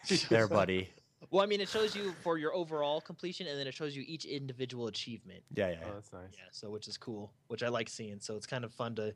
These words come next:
Speaker 3: go into your friends list and kind of race your friends to beat them to the achievements. At least, at least for me, it's fun anyway.
Speaker 2: Yeah. Mark, uh, Mark Ashley, what is the next game you think you will achieve platinum on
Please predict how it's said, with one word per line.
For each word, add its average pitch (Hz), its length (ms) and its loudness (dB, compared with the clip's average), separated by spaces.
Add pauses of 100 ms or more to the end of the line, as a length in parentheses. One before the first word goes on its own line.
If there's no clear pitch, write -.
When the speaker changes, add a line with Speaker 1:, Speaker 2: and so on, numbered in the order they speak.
(320)
Speaker 3:
go 123 160 4
into 117 160 0
your 110 100 2
friends 110 300 -4
list 110 160 -2
and 113 100 -10
kind 110 160 -6
of 95 80 -8
race 110 240 -2
your 101 80 -4
friends 101 340 -8
to 95 280 -6 (560)
beat 117 180 0
them 98 160 -8
to 98 100 -10
the 98 140 -4
achievements. 90 640 -10 (800)
At 127 60 -2
least, 117 180 0
at - 60 -6
least 113 160 0
for 98 100 -6
me, 95 160 -10
it's - 140 -10
fun 87 240 -6
anyway. - 320 -12 (720)
Speaker 2:
Yeah. 87 220 -4 (420)
Mark, 135 260 6
uh, 123 320 8
Mark 120 200 4
Ashley, 113 280 4
what 120 640 2 (140)
is 104 220 -10
the 107 60 -4
next 107 200 2
game 95 140 0
you 95 140 0
think 87 220 -6
you 85 140 -4
will 82 380 -8
achieve - 400 -10
platinum 87 340 -6
on 82 240 -10